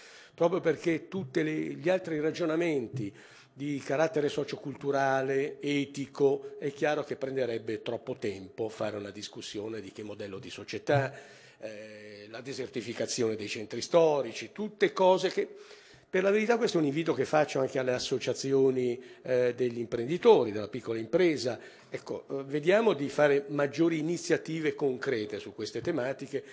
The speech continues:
perché sono tematiche che interessano moltissimo i cittadini, perché noi, eh, abbiamo questo spirito, vedere a-, avanti, non, eh, fermarci e via dicendo.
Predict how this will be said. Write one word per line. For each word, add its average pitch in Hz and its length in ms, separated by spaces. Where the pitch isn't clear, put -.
perché 139 220
sono 180 200
tematiche 160 460
che 139 100
interessano 156 480
moltissimo 135 840
i 139 140
cittadini, 104 640
perché 160 400
noi, 202 460
eh, 170 280
abbiamo 208 560
questo - 320
spirito, 123 560
vedere 202 680
a-, - 420
avanti, 165 960
non, 196 460
eh, 175 340
fermarci 165 1300
e 147 60
via 143 140
dicendo. 110 520